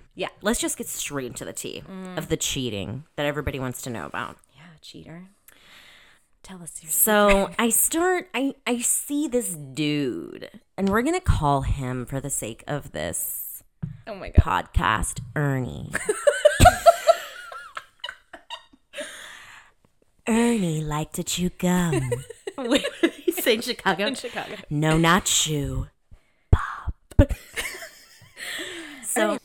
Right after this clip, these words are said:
Speaker 2: Ernie. I see Ernie, and I'm getting a little tingly downstairs when I
Speaker 1: Ooh.
Speaker 2: see Ernie in those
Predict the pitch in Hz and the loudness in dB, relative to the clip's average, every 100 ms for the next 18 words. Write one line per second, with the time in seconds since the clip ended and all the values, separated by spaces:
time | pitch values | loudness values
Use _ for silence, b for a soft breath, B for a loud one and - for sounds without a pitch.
0 | - 170 131 78 62 - _ - 208 214 | -2 0 -2 -6 -12 -18 _ -8 -4 -2
1 | - 302 302 196 190 190 185 190 - 202 | -4 -4 -6 -4 -2 -2 -2 -4 -8 -8
2 | 262 - 330 214 170 147 104 - - 165 | -6 -6 -6 -4 -4 -4 -4 -2 -2 -2
3 | 147 127 117 117 104 87 80 - 107 64 | -4 -4 -4 -4 -4 -4 -6 -4 -4 -4
4 | - - - 196 165 95 - - 127 - | -6 -6 -8 -10 -10 -10 -10 -8 -10 -8
5 | 127 95 82 90 80 53 52 80 | -8 -8 -8 -8 -10 -10 -10 -10